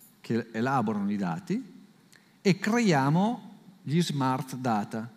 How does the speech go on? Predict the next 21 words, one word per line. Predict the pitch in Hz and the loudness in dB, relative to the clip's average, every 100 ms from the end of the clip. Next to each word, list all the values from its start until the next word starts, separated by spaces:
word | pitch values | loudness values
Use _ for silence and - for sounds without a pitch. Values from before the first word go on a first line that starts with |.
| - | -8
cioè | 156 156 214 | -4 -2 -4
le | 139 139 | -2 0
informazioni, | 135 135 123 120 - 101 87 92 95 - | -2 -4 -6 -6 -6 -6 -6 -8 -10 -10
i | 113 | -4
dati | 120 123 | -2 -2
intelligenti, | 113 113 110 98 87 85 - | -2 0 -2 -2 -4 -6 -8
quelli | 151 135 | -6 -6
che | 120 | -6
ci | 123 | -6
fanno | 123 123 | -4 -4
prendere | 117 113 107 | -4 -2 -2
le | 98 | -2
decisioni. | 90 107 95 92 71 71 - _ _ _ _ _ _ _ _ _ - - - _ _ _ | -6 -10 -10 -10 -12 -14 -18 _ _ _ _ _ _ _ _ _ -20 -20 -20 _ _ _
Big | 101 104 | -8 -4
data, | 113 120 120 117 | 0 0 0 0
indicatori, | 104 110 113 104 139 127 | 0 0 -4 -4 -4 -4
smart | 110 117 | -2 -2
data, | 117 139 113 | 0 -2 -2
sembra | - 107 | -2 -2
un | 110 | -2
po' | 107 113 107 104 - | -2 -2 -2 -4 -8